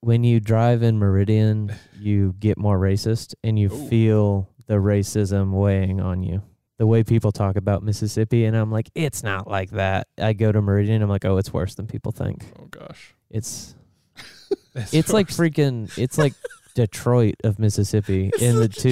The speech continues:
Speaker 3: Detroit of Mississippi.
Speaker 1: That Meridian used to be the biggest city in Mississippi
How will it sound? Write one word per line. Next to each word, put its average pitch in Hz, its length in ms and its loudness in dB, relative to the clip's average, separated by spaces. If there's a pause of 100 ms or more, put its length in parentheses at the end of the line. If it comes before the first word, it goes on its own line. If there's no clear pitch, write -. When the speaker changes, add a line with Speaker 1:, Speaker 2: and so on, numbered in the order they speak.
(140)
Speaker 3:
Detroit 440 180 2
of 381 140 -14
Mississippi. - 720 -14 (220)
Speaker 1:
That 135 460 2 (1160)
Meridian 151 480 4
used 135 200 4
to 135 60 2
be 120 120 2
the 113 100 4
biggest 113 360 2
city 113 200 4
in 107 120 4
Mississippi 101 680 -2